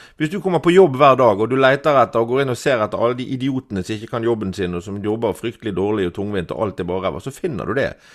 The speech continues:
Men hvis du går på jobb og leter etter alle de hyggelige kollegaene du har, som gjør en god jobb, og som du har lyst til å være med, og sånn, så finner du faktisk det også. Det kommer an på hva du leter etter, sant? Og det, det er det samme. Leter du etter Gud, så, så kan det hende du finner han. Men hvis du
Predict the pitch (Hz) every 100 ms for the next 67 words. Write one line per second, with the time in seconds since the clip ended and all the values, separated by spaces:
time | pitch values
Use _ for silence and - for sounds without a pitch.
0 | - - 123 139 147 139 156 170 131 123
1 | 135 151 135 113 123 131 123 139 135 98
2 | 123 127 113 98 92 87 87 104 120 113
3 | 107 120 113 113 92 87 95 95 98 101
4 | 110 113 98 92 110 107 87 90 82 -
5 | 220 190 104 160 156 123 117 85 90 143
6 | 185 151 147 143 120 131 135 - 78 -
7 | - - _ _ 156 165 - - 147 -
8 | 147 151 143 147 95 139 156 175 151 127
9 | 131 151 170 170 151 139 139 151 185 160
10 | 151 160 156 170 110 90 98 120 -